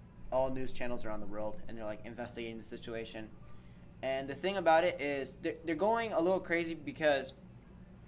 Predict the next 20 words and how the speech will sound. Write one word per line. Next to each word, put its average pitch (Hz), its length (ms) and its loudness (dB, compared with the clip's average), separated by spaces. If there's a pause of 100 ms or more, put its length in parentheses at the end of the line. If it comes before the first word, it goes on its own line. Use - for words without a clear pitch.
(300)
like, 147 160 -4
which 156 160 0
is 156 120 -4
cool 170 180 -2
because 147 320 2 (400)
I'm 233 240 4
the 262 160 6
only 190 260 4
person 185 520 2
that 147 240 4
filmed 156 260 2
it 190 240 -2
besides 147 600 4 (280)
the 135 200 0 (100)
officers 165 640 2
that 120 200 4
had 139 440 2
their, 123 300 0 (260)
uh, 117 380 2 (680)
uh, 98 400 -4